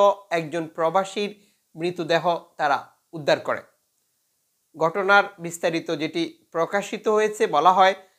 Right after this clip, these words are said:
আইনশৃঙ্খলা বাহিনী সেখানে উপস্থিত হয়ে সিকিউরিটিতে কর্মরত যে ব্যক্তি রয়েছে তাকে জিজ্ঞেস করে কি সমস্যা ছিল। তখন সেই সিকিউরিটি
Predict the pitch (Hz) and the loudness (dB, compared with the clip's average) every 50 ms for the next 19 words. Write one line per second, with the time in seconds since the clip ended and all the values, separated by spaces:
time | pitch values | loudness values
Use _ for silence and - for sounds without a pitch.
0 | _ _ _ _ _ _ _ _ _ _ _ _ 160 170 180 170 - 220 202 196 | _ _ _ _ _ _ _ _ _ _ _ _ -6 -6 -6 -4 -6 -8 -6 -2
1 | - 220 208 208 202 202 208 208 214 214 202 - 220 208 - 196 196 202 170 151 | 0 0 2 2 4 2 2 2 -2 -6 -6 -6 -6 -4 -2 -2 0 -2 -2 -4
2 | - 185 185 180 - - 220 190 214 214 208 208 208 208 208 - _ _ _ _ | -6 -10 -12 -10 -8 -8 -8 -4 -2 2 2 4 2 2 0 -4 _ _ _ _
3 | - - - 220 202 208 214 196 202 202 202 220 208 208 - - - _ 220 208 | -20 -16 -14 -12 -10 -6 -2 0 0 0 0 -2 -4 -4 -6 -8 -8 _ -2 0
4 | 202 190 - - _ 180 175 165 170 165 165 165 165 - 165 151 160 160 160 160 | 0 -2 -4 -6 _ -4 -4 -2 0 0 0 0 0 -2 -4 -4 -2 -2 -4 -4
5 | 147 - - 175 165 175 180 180 175 - 226 214 214 - - _ _ _ _ _ | -6 -6 -6 -6 -2 -2 -2 -2 -2 -2 -2 -2 -2 -6 -14 _ _ _ _ _
6 | _ _ - 190 - - - 208 196 190 - - - - 160 151 165 180 170 208 | _ _ 0 2 2 2 2 0 -2 -2 -2 -6 -14 -18 -12 -12 -8 -2 -2 -2
7 | 202 - - - 185 180 185 180 - - - _ _ - 185 170 - 190 151 139 | -2 -2 -2 0 2 2 2 0 -2 -6 -14 _ _ -14 -14 -10 -6 -6 -6 -6
8 | 143 - - - 135 135 - - 127 - - - _ _ _ _ _ _ _ _ | -8 -8 -8 -8 -8 -8 -10 -12 -14 -14 -14 -14 _ _ _ _ _ _ _ _
9 | _ _ _ _ _ _ _ _ _ _ _ _ _ _ _ _ _ _ _ - | _ _ _ _ _ _ _ _ _ _ _ _ _ _ _ _ _ _ _ -2
10 | 175 175 - - 220 214 214 - 233 226 220 220 - 208 - 226 202 208 208 226 | 0 0 2 0 -2 -2 -2 0 -2 -2 -2 -2 -8 -8 -6 -4 -4 -4 -4 -4